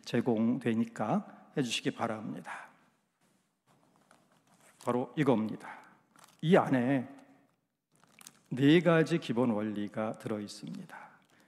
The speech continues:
그냥 나눠주셔도 되고요. 성령께서 구원할 분이시면 읽어보시게도 할 겁니다.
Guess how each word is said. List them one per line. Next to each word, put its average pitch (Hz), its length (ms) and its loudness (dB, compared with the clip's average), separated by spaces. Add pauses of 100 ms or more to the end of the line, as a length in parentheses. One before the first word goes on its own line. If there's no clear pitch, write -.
(100)
그냥 180 380 4
나눠주셔도 127 760 0
되고요. 113 500 -10 (520)
성령께서 185 760 2
구원할 127 520 2
분이시면 147 600 2 (300)
읽어보시게도 139 800 2
할 143 160 -2
겁니다. - 520 -6